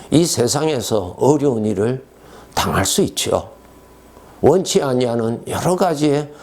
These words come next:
아픔을 당할 수가 있어요. 그렇게 당하지만은 변함이 없는 것이 있다면은 나에게, 내 마음에 주님의 인도하심,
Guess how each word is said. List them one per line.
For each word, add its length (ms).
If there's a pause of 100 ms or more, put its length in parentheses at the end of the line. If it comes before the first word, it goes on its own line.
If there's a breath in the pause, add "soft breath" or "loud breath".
(260 loud breath)
아픔을 760 (200)
당할 320
수가 300
있어요. 460 (2250 loud breath)
그렇게 520
당하지만은 920 (640)
변함이 480
없는 580
것이 360
있다면은 720
나에게, 580
내 220
마음에 680 (840 loud breath)
주님의 640
인도하심, 840